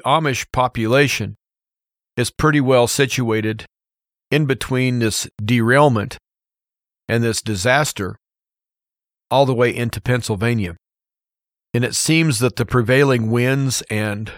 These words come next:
just the direction that all of these chemicals are going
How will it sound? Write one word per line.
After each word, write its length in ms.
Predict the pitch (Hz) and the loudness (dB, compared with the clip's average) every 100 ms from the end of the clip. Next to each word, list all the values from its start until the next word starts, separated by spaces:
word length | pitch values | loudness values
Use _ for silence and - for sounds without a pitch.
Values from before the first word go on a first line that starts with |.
| - | -12
just 300 | 113 127 - | -4 -4 -2
the 240 | 113 95 98 _ _ _ - | -4 -4 -8 _ _ _ -4
direction 680 | 127 127 143 - 120 98 98 _ _ _ _ _ _ _ - | 0 2 0 -2 -6 -8 -16 _ _ _ _ _ _ _ -2
that 460 | 117 110 98 - - _ - | 0 0 -2 -10 -18 _ 0
all 220 | 123 139 | 2 2
of 80 | 120 | 2
these 180 | 113 - | -2 -2
chemicals 500 | 135 135 127 113 98 | -2 -2 -2 -4 -4
are 100 | 101 | -2
going 480 | 101 127 104 95 | 0 0 0 -6